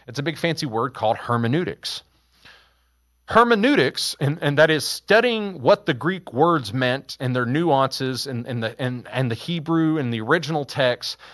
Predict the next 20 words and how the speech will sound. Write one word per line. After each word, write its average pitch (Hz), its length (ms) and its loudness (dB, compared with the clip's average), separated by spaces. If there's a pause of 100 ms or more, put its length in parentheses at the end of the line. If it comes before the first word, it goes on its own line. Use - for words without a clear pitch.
(100)
that 143 160 -2
did 180 160 -2
not 170 260 -4
start 160 720 0
until 156 840 -6
the - 140 -10
Protestant 131 600 -2
Reformation. 110 760 -6 (100)
Now, 113 100 -6
yes, 123 400 -2
we 117 160 -6
have 120 320 0 (400)
Jerome 165 680 4
in 139 80 -2
the 123 80 0
fourth 156 380 -4
century. 170 640 -4
He's 131 220 -6
a 131 40 -4
very 139 320 0